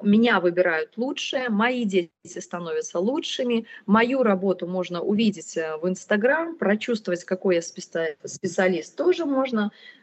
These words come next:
Если вы согласны с тем, как я веду занятия и какой подход я несу в массы, вы можете ко мне прийти. А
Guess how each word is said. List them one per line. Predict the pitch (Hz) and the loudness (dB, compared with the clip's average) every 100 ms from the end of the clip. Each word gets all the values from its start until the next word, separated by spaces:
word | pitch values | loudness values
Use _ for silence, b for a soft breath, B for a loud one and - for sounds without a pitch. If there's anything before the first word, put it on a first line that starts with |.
| - | -4
Если | 180 226 214 | 0 2 2
вы | 196 208 | 2 2
согласны | 208 190 220 214 185 - 170 160 170 | 2 2 4 4 2 -4 -10 -10 -14
с | - - - - | -18 -20 -20 -12
тем, | - 208 180 156 | 0 2 0 -4
как | 165 - | -10 -2
я | 175 | -2
веду | 170 175 180 | 0 -2 -2
занятия | 165 175 175 160 - - 190 | -2 -4 -4 -8 -10 -6 -6
и | - 226 160 156 214 B B | -6 -10 -10 -10 -10 B B
какой | - 190 196 | -2 2 4
подход | 180 185 - 175 - - | 2 -2 0 0 0 -4
я | 160 156 160 143 208 _ _ _ _ _ _ _ _ - | -4 -2 -4 -4 -10 _ _ _ _ _ _ _ _ -12
несу | 175 180 214 - 190 | 0 4 4 4 2
в | |
массы, | 196 185 151 - 156 - | 4 2 0 -6 -12 0
вы | 196 | 6
можете | 208 160 - - | 6 4 -8 -14
ко | 160 | -12
мне | 165 165 | -10 -6
прийти. | 220 233 381 440 B B B B | -4 2 4 4 B B B B
А | - 202 208 208 202 202 | -2 0 2 0 -2 -2